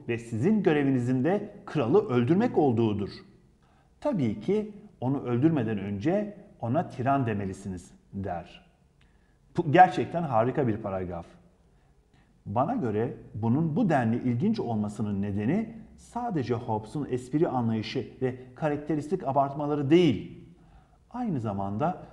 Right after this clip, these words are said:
fikirlerin reformuna ne kadar çok vurgu yaptığını göstermesidir. Hobbes, Platon ve Machiavelli gibi kendisini hükümdarların eğitmeni, fikirlerin dönüştürücüsü ve yenilikçisi olarak görmüştür.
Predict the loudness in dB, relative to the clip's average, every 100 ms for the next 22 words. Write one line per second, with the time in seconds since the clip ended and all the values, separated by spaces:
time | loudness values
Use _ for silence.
0 | -20 -12 -6 -2 0 2 2 2 0 0
1 | 0 2 2 0 -2 0 0 0 -2 0
2 | 2 4 2 0 -2 0 2 0 -2 -6
3 | -6 -6 -6 -6 -8 -14 -20 -20 _ _
4 | _ _ _ _ _ _ _ -4 -4 -4
5 | -8 -20 -20 _ -2 -2 0 -2 0 0
6 | 2 2 0 0 2 2 0 -2 0 0
7 | -2 -10 -16 -8 -6 -6 -4 -2 -2 -4
8 | -2 0 0 0 0 0 0 2 2 0
9 | 0 0 -2 -8 -18 -20 _ _ _ _
10 | -10 -4 -2 0 2 2 4 2 -2 -2
11 | 0 0 0 -2 -2 0 2 4 4 2
12 | 0 -6 -2 0 2 -2 -2 -4 -2 -6
13 | -8 -10 -10